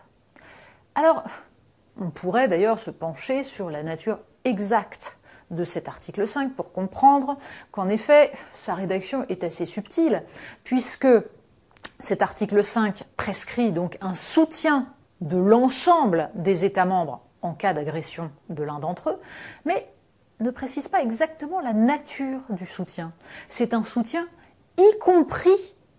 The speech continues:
militaire, y compris sous la forme d'une intervention armée. Ça veut dire que des États peuvent très bien ne pas,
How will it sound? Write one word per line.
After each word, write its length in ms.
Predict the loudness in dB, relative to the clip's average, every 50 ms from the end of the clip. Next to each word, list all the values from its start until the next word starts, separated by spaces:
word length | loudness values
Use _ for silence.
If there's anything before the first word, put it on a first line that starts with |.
| _ _ _ _ _ _ _
militaire, 880 | 2 2 4 4 4 2 0 0 2 2 2 2 -2 -6 -10 -16 -20 _ _ _ -20 -20 -20 _ _ _
y 180 | 2 2 2 2
compris 560 | 4 2 4 4 2 -2 -2 -2 0 0 0
sous 300 | -2 -6 -8 -4 -2 0 0
la 120 | 0 -2
forme 520 | -6 -4 0 0 0 2 0 -4 -8 -8 -10
d'une 220 | -8 -6 -4 -6
intervention 720 | -6 -6 -8 -8 -8 -6 -8 -10 -10 -10 -10 -10 -10 -12 -12 _ _ _ _
armée. 460 | -8 -8 -6 -6 -8 -8 -8 -8 -14 _ _ _ _ _ _ _ _ _ _ _ _ _ _ _
Ça 160 | -8 -8 -6
veut 120 | -6 -6 -6
dire 260 | -4 -4 -4 -6 -4
que 80 | -6
des 260 | -4 -4 -4 -8 -8 -8
États 200 | -8 -8 -10 -8
peuvent 180 | -10 -14 -14
très 140 | -12 -12 -8
bien 160 | -8 -6 -6
ne 120 | -6 -8 -8
pas, 420 | -10 _ _ 2 2 2 2